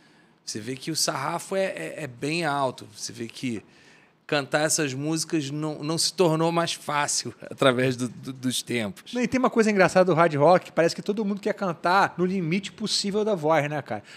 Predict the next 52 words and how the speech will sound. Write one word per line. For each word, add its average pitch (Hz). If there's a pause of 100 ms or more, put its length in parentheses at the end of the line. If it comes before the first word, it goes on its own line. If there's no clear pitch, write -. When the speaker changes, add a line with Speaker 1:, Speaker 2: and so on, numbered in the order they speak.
Speaker 2:
Pelo 147
menos 196
no 220
refrão, 202
o 202
cara 208
tá 202
lá 196 (320)
naquela 190
nota 190
que -
é -
a 196
ponta 220
que 214
ele 220
alcança. 180 (440)
Speaker 1:
Sim. 160
Speaker 2:
Mas 156
tem, 240
tem 277
muito 247
isso, 208
tinha 220
muito 160
isso, 160
né? 165 (160)
Speaker 1:
Cara, 247
eu 254
acho 254
que, 220
eu 202
acho 247
que -
tem, 320
é, -
tem 302
um 294
pouco 262
a 202
ver, 180
eu 226
acho -
que 233
com 254
a, 226
a 196
própria 233
coisa 214
da 208
guitarra, 180
né? 120